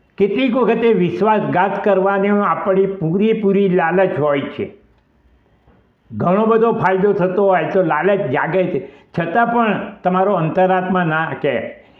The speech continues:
કે ના, વિશ્વાસઘાત ના કરીશ અને તમે કરતા અટકી જાઓ છો.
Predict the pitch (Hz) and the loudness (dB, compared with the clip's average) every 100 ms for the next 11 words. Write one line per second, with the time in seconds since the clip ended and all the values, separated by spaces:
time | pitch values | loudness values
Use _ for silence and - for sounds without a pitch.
0 | _ 175 170 175 156 147 - 170 139 160 | _ -4 0 0 0 -2 -2 -2 0 -2
1 | 156 147 151 147 135 131 151 151 160 165 | -2 -4 -4 -2 -2 -2 -2 -4 -2 -2
2 | 151 151 131 165 143 117 117 151 123 113 | -2 -2 -2 -2 -2 -2 -4 -2 0 -2
3 | 107 110 107 | -2 -4 -8